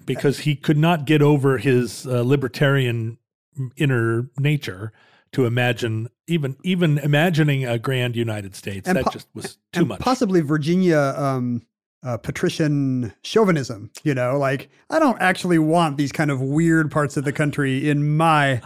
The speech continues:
Speaker 1: <laughs>
Speaker 2: America." C-, because when he sent Lewis and Clark out, he was a man of science, and he was hoping that great wonders would be discovered. He was like one of these, uh, African explorers who thought, literally thought there would be woolly mammoths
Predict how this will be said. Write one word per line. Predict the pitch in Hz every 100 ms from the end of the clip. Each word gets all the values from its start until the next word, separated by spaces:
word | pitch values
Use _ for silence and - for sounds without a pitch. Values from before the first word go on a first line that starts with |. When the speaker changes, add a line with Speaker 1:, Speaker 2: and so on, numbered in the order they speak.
| - -
Speaker 1:
<laughs> | 160 - 151 -
Speaker 2:
America." | 165 156 147 143 143 147 - - -
C-, | - - 185
because | 208 208
when | 214
he | 247
sent | 285 269
Lewis | 208 185
and | 175
Clark | 214 240
out, | 156
he | 139
was | 269 202
a |
man | 170 151
of | 139
science, | - 208 156
and | 151
he | 185
was | 247
hoping | - 165 147
that | 135 127 143
great | 151 170 156
wonders | 131 127 165 220 170 131 -
would | 139
be | 131
discovered. | 123 120 - 120 117
He | 180
was | 180
like | 147 131
one | 139
of | 131
these, | 120 123
uh, | 120 117 120 _ _ _ _ _ - 87 -
African | - 165 202 190 156
explorers | - - 143 131 -
who |
thought, | 151 160 151
literally | 147 220 240 214
thought | 190 190
there | 165
would | 160
be | 147
woolly | 143 160 170 147
mammoths | 156 180 175 165 - -